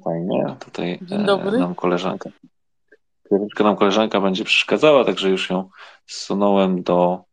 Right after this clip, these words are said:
Speaker 1: mm, e, do słuchacza. Przepraszam was. E, Wyspy Owcze i Mołdawia. E, czyli jeszcze raz, Polska, Czechy, Albania, Wyspy Owcze, Mołdawia. No ja z mojej znajomości piłki nożnej, no,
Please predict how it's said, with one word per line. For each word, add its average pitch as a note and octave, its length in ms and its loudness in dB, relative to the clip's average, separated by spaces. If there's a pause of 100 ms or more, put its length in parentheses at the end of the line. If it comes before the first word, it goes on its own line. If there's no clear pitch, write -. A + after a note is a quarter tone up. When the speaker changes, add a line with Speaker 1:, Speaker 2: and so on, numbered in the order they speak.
(140)
Speaker 1:
mm, F2+ 500 -4
e, F2 680 -2
do F#2+ 140 -4
słuchacza. A#2 680 -2
Przepraszam - 460 -4
was. - 340 0 (460)
E, F2+ 280 4
Wyspy D3+ 400 2
Owcze D#3+ 420 2
i D3+ 100 4
Mołdawia. F#2 680 2 (680)
E, F2+ 600 0
czyli A2 160 -2
jeszcze A2+ 220 2
raz, E2 180 0
Polska, E3 500 0 (120)
Czechy, C#3 500 0 (180)
Albania, B2 680 0 (200)
Wyspy B2+ 400 0
Owcze, G2+ 460 -2 (280)
Mołdawia. E2 500 0 (640)
No G#2 80 0
ja D3 280 4 (180)
z F#2 160 -8
mojej B2+ 200 4
znajomości F#2 540 -2
piłki F#2 300 -4
nożnej, F#2+ 480 -2 (320)
no, G#2+ 460 2